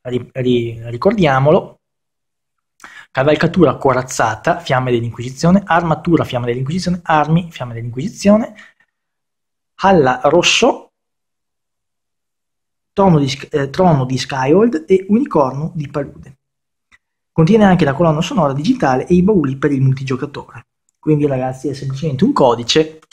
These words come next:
per queste cose. Secondo me potevano sprecarsi e mettere la colonna sonora, eh, fisica, come abbiamo visto magari in, eh, Lords of the Fallen, venduto tra l'altro a un prezzo minore,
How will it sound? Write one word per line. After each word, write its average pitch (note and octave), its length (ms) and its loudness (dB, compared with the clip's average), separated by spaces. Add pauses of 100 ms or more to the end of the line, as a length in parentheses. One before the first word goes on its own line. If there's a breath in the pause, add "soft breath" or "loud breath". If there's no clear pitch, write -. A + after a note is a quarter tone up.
(320)
per - 120 -14
queste C3+ 220 -8
cose. A#2 260 -8
Secondo D#3 300 0
me D3+ 140 2
potevano C3+ 320 0
sprecarsi C3 760 -2
e C#3 100 -4
mettere C3 680 -4 (520)
la A#2+ 160 -4
colonna C#3 360 2
sonora, C3 640 2 (400)
eh, A2+ 340 -12 (220)
fisica, G3 520 4
come C3 200 2
abbiamo B2+ 240 0
visto C3 300 0
magari A#2+ 480 -2 (140)
in, A#2+ 140 -12
eh, A2+ 640 -12
Lords A#2 300 -10
of A#2 100 -12
the F3 100 -2
Fallen, C3 440 0
venduto B2+ 320 -4
tra A#2+ 140 -4
l'altro B2 260 -2
a A2+ 40 -8
un A#2 60 -10
prezzo B2 280 -4
minore, D3 640 2